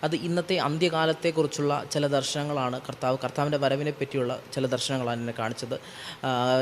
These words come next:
ഒരു രണ്ടര മാസം മുമ്പ്, ആ, ഞാൻ, ആ, ഒരു മൂന്ന് മണിയായപ്പോൾ ഞാൻ പെട്ടെന്ന് ചാടി എഴുന്നേറ്റു. എന്നിട്ടൊരു അഞ്ച് മിനിറ്റ് ഞാൻ പ്രാർത്ഥിച്ചിട്ട് പിന്നെയും ഉറക്കത്തിൻ്റെ ക്ഷീണം കൊണ്ട് ഞാനങ്ങ് കടന്നു. ആ, കടന്ന ശേഷം ദൈവം എന്നെ കാണിച്ചൊരു, ആ, പെട്ടെന്ന് കാണിച്ച ഒരു ദർശനം എന്ന് പറയുന്നത് വലിയൊരു ഹോൾ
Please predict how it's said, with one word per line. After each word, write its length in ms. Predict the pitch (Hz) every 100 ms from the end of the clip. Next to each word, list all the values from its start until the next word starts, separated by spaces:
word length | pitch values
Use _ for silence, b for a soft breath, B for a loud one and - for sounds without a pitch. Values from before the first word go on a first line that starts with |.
| 135
ഒരു 140 | 190 196
രണ്ടര 300 | 170 160 175
മാസം 380 | 151 135 - 139
മുമ്പ്, 300 | 123 123 135 - B B -
ആ, 60 | 135 127
ഞാൻ, 180 | 135 147
ആ, 500 | - 135 135 135 127
ഒരു 140 | 127 156
മൂന്ന് 240 | 160 165
മണിയായപ്പോൾ 300 | 156 143 139
ഞാൻ 200 | 139 135 -
പെട്ടെന്ന് 220 | 131 131
ചാടി 280 | 131 131 139
എഴുന്നേറ്റു. 340 | 120 120 139
എന്നിട്ടൊരു 480 | 185 208 180 165 165
അഞ്ച് 320 | 139 156 175
മിനിറ്റ് 200 | 156 131
ഞാൻ 140 | 135
പ്രാർത്ഥിച്ചിട്ട് 360 | 131 120 123 135
പിന്നെയും 400 | 131 120 131 139
ഉറക്കത്തിൻ്റെ 420 | 123 139 135 147
ക്ഷീണം 300 | 143 135 120
കൊണ്ട് 140 | 120 123
ഞാനങ്ങ് 360 | 120 127 131
കടന്നു. 280 | 135 117 117 - B B B B B B -
ആ, 300 | 135 131 135 135
കടന്ന 180 | 185 202
ശേഷം 360 | 185 160 170
ദൈവം 200 | 165 156
എന്നെ 120 | 156 151
കാണിച്ചൊരു, 680 | 151 143 139 147 139 139 120 - -
ആ, 320 | 120 120 120 110
പെട്ടെന്ന് 240 | 131 139
കാണിച്ച 340 | 135 127 123 127 120 - - -
ഒരു 160 | 127
ദർശനം 380 | 123 120 143 139
എന്ന് 120 | 131
പറയുന്നത് 260 | 123 120 147
വലിയൊരു 260 | 185 202
ഹോൾ 360 | 156 143 117 110